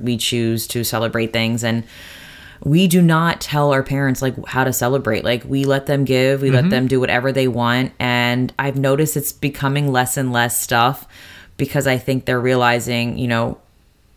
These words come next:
Speaker 1: that we don't need it and we don't want it. So they've been gifting more experiences and,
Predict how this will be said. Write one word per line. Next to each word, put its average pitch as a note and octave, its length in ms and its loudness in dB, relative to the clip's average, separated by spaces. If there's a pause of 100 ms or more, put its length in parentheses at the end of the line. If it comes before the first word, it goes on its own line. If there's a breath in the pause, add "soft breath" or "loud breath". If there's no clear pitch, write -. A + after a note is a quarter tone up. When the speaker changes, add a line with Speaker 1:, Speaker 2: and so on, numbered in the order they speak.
(100)
Speaker 1:
that B2+ 160 0
we C3+ 140 0
don't C#3 160 2
need E3 180 2
it B2 140 0
and A2+ 140 -4
we B2 120 -2
don't C3 240 0
want C#3+ 220 0
it. A2+ 160 -2
So A#2+ 220 0
they've B2+ 200 2
been B2+ 160 0
gifting B2 380 -2
more A#2 140 0
experiences A#2 800 -2
and, A2+ 220 0